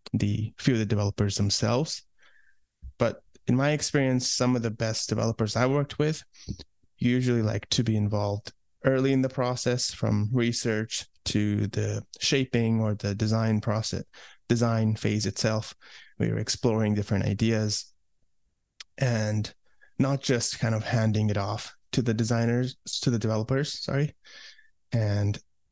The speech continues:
it, yeah, it just goes to show that this developer is interested in more than just building the product or coding the thing,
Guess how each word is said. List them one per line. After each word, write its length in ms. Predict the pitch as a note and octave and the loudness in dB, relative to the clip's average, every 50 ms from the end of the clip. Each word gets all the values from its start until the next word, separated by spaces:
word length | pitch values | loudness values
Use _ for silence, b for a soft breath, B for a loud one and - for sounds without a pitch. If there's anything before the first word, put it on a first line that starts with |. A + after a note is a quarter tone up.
| _ _ _ _ _ _ _ _ _ _ _ _ _ _ _ _ | _ _ _ _ _ _ _ _ _ _ _ _ _ _ _ _
it, 220 | C3+ C3 A#2+ A#2+ - | -2 0 0 0 0
yeah, 200 | B2+ C3+ A#2+ A2 | 0 2 2 0
it 40 | |
just 220 | G#2+ A#2 A2 - - | 0 0 -2 0 2
goes 200 | B2 B2 A#2+ - | 0 0 0 -2
to 80 | - | -4
show 420 | A2+ - - - A#2 A#2 A2+ A2 G#2 | -4 -2 0 2 2 2 2 2 2
that 280 | G#2+ G2+ G2+ G#2 - - _ _ _ - | 0 0 -2 -2 -6 -8 _ _ _ -4
this 260 | - A#2 A2 G2+ - | -2 0 0 0 0
developer 760 | - G2+ G#2+ G2+ G#2 G#2 G2+ - A2 G#2 G2+ G2 F#2+ G2 - _ _ _ _ _ _ _ _ _ _ - | 0 0 2 2 2 0 0 0 0 0 0 0 -2 -4 -8 _ _ _ _ _ _ _ _ _ _ -4
is 560 | - G#2 G#2 G#2+ G#2+ G2+ G2 A2 - - - _ _ _ _ _ | -2 -2 -2 -2 -4 -4 -6 -6 -8 -10 -12 _ _ _ _ _
interested 640 | - B2+ B2 A#2 - - G#2+ G#2+ G#2 - - G#2+ G#2 | 0 0 0 0 0 -2 -2 -2 -2 -2 -2 0 0
in 160 | G#2 G2+ G2+ | 2 2 2
more 220 | G2+ G2+ G2+ G2+ | 2 2 2 2
than 160 | G2 G2 G2 F#2+ | 2 2 2 2
just 220 | F#2+ - - - | 0 -2 0 0
building 500 | A2+ G#2+ G2+ G#2 G#2+ G#2 G2+ G2+ G#2+ - - _ _ _ _ - | 0 2 2 0 0 0 0 -2 -4 -6 -10 _ _ _ _ -8
the 400 | A#2 - F#2+ G2 G2 G2 - - - _ _ _ | -4 -2 -2 0 0 -2 -4 -8 -16 _ _ _
product 480 | - G#2 A2 A#2 C#3 F3 - - - - | 0 0 2 2 0 0 -2 -6 -4 -2
or 200 | - G#2+ G2+ G2+ - | -2 -2 -2 -4 -4
coding 340 | - A2+ A#2 A#2+ C3 C3+ C3+ | -2 0 0 2 2 2 2
the 80 | C#3 C3+ | 0 0
thing, 320 | - D#3+ D#3+ F3 F#3+ | 0 0 0 0 -2